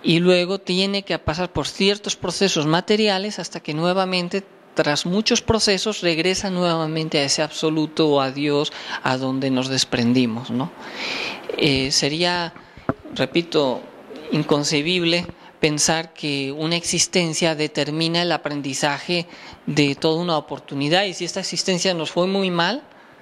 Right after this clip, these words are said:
eh, algo más tendríamos que haber. Sesenta, setenta años es poco tiempo realmente, se nos dan muchas oportunidades. Entonces, la ley del retorno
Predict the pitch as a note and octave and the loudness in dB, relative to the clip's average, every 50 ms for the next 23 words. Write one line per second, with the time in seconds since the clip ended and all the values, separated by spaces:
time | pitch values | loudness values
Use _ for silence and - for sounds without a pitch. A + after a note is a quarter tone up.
0 | - - - - - - - - - - - - - - - - - D#3 D#3 D#3 | -20 -20 -20 -20 -20 -20 -20 -20 -16 -10 -8 -8 -6 -4 -2 0 2 2 4 2
1 | D3 D3 D3 D3 D3 C#3+ C#3 C#3 C#3 G#2+ F#2 - - - - D3 E3 F3+ F3+ F#3 | 2 0 0 -2 -2 -4 -2 -2 -2 -2 -2 -4 -4 0 2 2 2 2 2 2
2 | G3 F#3+ F3+ F3+ F#3 G3 B3 D#4 D#4+ - - G3 F3 E3 D#3+ E3+ F3+ F3+ F#3 G3 | 2 2 2 2 2 2 2 2 -2 -6 -8 -6 -6 -4 -2 -2 0 0 -2 -2
3 | F#3 - - - E3 D#3 E3 F3+ F#3 F3+ F3+ - E3+ D3+ - F#3+ F#3+ G3 G3+ G3 | -4 -6 -2 0 0 2 2 0 0 0 0 0 0 0 2 2 2 0 0 0
4 | G3+ F#3+ - - E3+ - F#3 F#3 F#3 F#3+ - F#3 E3+ E3+ F#3 G#3 A#3+ - A#3 G3+ | 0 -2 0 -2 -4 -2 -2 -2 0 0 0 0 0 0 -2 -2 -2 -2 -2 -2
5 | - - A#3+ - - G#3 - - - G#3+ B3 D4+ D4+ B3 - D#3+ E3 D3+ D3 D3 | -2 -2 -4 -2 0 0 -2 0 2 2 2 2 2 -2 -4 -4 -2 0 0 0
6 | D3 D3 C#3+ C#3 C3+ C#3 - C#3 - F3+ D#3 D3+ D3 D#3+ F3 F3 F3 F3 F3 E3+ | 0 0 0 -2 -2 -2 -2 -2 0 0 0 0 2 2 2 2 2 0 -2 -2
7 | E3+ - F3+ E3+ - E3 - - - - - D3 C#3 C#3 C#3 C3+ C3 C3 C3 B2+ | 0 -2 -2 -2 -2 -6 -6 -8 -8 -4 -2 0 0 2 2 4 2 2 0 -2
8 | - - - - - - - - - F#3+ F#3+ F#3+ - - - - - - - - | -6 -10 -10 -10 -10 -10 -8 -4 0 0 0 0 0 0 0 -2 -4 -8 -12 -20
9 | - - - - - D#3 D3 D3 E3 F3+ G3+ G#3+ A3+ A3+ A3 G3+ G3 F#3 F3 F3 | -18 -18 -16 -8 -2 0 0 2 2 0 0 0 0 -2 -2 -2 -2 -2 -4 -2
10 | - G#3 G#3 G3+ F3+ F3 E3+ D#3+ E3 E3+ E3+ | 0 2 2 2 2 -2 -4 -6 -4 -4 -6